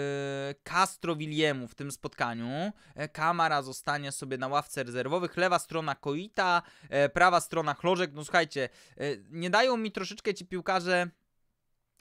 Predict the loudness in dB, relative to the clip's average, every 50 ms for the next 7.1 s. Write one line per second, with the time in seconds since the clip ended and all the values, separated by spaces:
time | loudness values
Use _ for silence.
0 | _ -10 -4 -2 2 6 8 8 8 8 6 2 0 -2 -2 -2 -2 0 2 2
1 | 2 4 2 0 -2 -4 -6 _ -6 -6 -6 -6 -8 -6 -6 -6 -6 -8 -8 -6
2 | -4 -2 -2 -2 -4 -6 -12 -20 -20 _ _ _ 0 2 2 4 4 4 4 4
3 | 4 2 -2 -6 -14 -16 -16 -14 -12 -8 -6 -4 -4 -4 -2 -2 -2 -2 -2 0
4 | 2 4 4 4 2 2 0 0 2 2 2 2 0 0 0 -2 0 -2 -2 -2
5 | -2 -2 -2 -2 -2 -4 -6 -4 -2 -2 -2 -2 -4 -6 -4 -4 -4 -4 -4 -6
6 | -6 -8 -6 -4 -2 -2 -2 -2 -2 -2 -2 0 -2 -2 -4 -6 -6 -4 -2 -2
7 | -2 -2